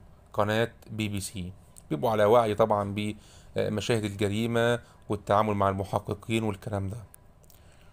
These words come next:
آخر سؤال معانا، students must، التلاميذ يجب that the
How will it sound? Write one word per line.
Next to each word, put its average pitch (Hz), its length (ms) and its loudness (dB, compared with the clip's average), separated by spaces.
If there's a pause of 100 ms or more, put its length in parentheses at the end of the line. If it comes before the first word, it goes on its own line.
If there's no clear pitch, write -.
(360)
آخر 185 180 2
سؤال 151 220 4
معانا، 135 380 4
students 135 500 0 (100)
must، - 400 0 (1120)
التلاميذ 131 580 0
يجب 120 380 2 (340)
that 123 240 2 (960)
the 110 140 -2